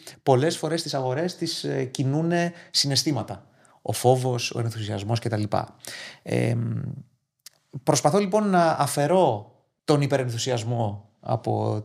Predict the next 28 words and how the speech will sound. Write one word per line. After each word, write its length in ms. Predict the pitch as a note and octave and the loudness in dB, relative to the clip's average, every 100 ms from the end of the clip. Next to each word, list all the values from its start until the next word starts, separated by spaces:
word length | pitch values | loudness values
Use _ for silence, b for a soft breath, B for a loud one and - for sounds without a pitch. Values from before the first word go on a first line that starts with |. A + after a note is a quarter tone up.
| - | -2
τη 100 | A#2+ | -2
δική 280 | A2 B2 | 0 0
μου, 240 | A#2 A2+ G#2+ | 2 2 0
από 80 | G#2+ | -2
το 80 | |
δικό 200 | A2 G2+ | -2 4
μου 60 | B2+ | 4
μηχανισμό 420 | A#2 A#2+ G#2+ A2+ | 4 0 0 0
λήψης 440 | G#2+ G#2+ G#2+ A#2+ - | 2 0 0 0 2
ή 320 | C#3+ C3 - - | 2 0 -4 -6
και 120 | C3+ | -2
τον 200 | B2+ A#2+ | 0 0
τεράστιο 460 | A#2 A#2+ A#2+ - G#2+ | 2 2 2 0 -6
φόβο, 440 | - A2+ A2 G3 B B B B B B | -2 -2 0 -2 B B B B B B
ε, 320 | C#3+ D3 D3 | 2 4 2
και 180 | D3 F#3 | 2 2
να 100 | F3+ | 2
πηγαίνω 360 | F#3 A3 C4 | 0 -2 -2
έτσι 220 | C4 C4 B3+ | -4 -2 -4
σε 120 | B3 | -2
μια 160 | B3 | -4
λογική 360 | B3 G#3+ F#3 B3 B3 A3 | -4 -4 -4 -4 -2 0
momentum. 400 | G3+ D#3 B2 G2+ G#2 | 2 0 -2 -6 -4
Δηλαδή, 560 | A2 C#3+ C#3+ G3+ F#3+ B B B | 0 2 4 2 0 B B B
ε, 500 | - C#3 C3+ C3+ C3+ B2+ C3 B2+ B2+ - _ _ _ | -2 0 2 2 0 -2 -4 -6 -8 -18 _ _ _
τομείς 540 | E3 D3 F3+ C3 - | 4 6 4 2 0
της 120 | - C3 | -2 -2
οικονομίας, 920 | C#3 C3 C#3+ D3+ A2 F2+ - - | -2 -2 -2 0 -2 -4 -8 -12